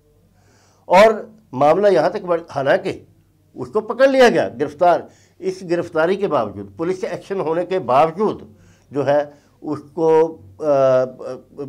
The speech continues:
लोगों की भीड़ ने जो है एक एरिया विशेष में जाकर बहुत से वाहन जला दिए, पुलिस स्टेशन पे अटैक कर दिया और इसमें पुलिस को गोलीबारी करनी पड़ी, गैस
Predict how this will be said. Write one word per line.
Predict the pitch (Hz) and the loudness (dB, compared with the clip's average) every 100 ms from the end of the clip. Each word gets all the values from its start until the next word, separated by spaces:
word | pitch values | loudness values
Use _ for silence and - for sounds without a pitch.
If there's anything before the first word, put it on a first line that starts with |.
| 135 - - | -16 -20 -12
लोगों | 147 147 156 151 | -6 -4 -4 -4
की | 143 | -8
भीड़ | 113 160 | -6 -4
ने | 165 151 | -4 -2
जो | 123 | -4
है | 139 - _ _ 147 | -4 -6 _ _ -2
एक | 160 160 156 | -2 -4 -6
एरिया | 147 180 | 0 2
विशेष | 180 135 139 123 | 2 0 -8 -6
में | 127 | -6
जाकर | 113 98 127 131 - _ _ - | -6 -6 -8 -10 -16 _ _ -2
बहुत | 147 220 | 0 0
से | 220 | 0
वाहन | 160 127 127 | -2 -2 -4
जला | 120 113 | -4 -4
दिए, | 117 127 131 _ _ _ - | -6 -14 -20 _ _ _ 0
पुलिस | 208 233 | 2 0
स्टेशन | - 196 - 208 | -2 -6 -4 -4
पे | 214 | 0
अटैक | 190 143 139 139 | 0 0 -2 -4
कर | 117 | -10
दिया | 101 113 131 _ _ _ _ _ | -10 -16 -16 _ _ _ _ _
और | - 165 165 147 151 _ _ _ - | 2 4 4 0 -12 _ _ _ -12
इसमें | 139 139 143 143 131 131 _ | -12 -8 -2 -2 -2 -8 _
पुलिस | 135 127 123 | -8 -8 -8
को | 135 | -8
गोलीबारी | 117 104 110 117 107 104 | -8 -8 -6 -6 -6 -8
करनी | 110 107 107 117 | -10 -12 -12 -12
पड़ी, | 113 113 117 - _ _ _ 101 | -10 -12 -14 -20 _ _ _ -6
गैस | 120 151 165 - - | 2 4 4 2 -12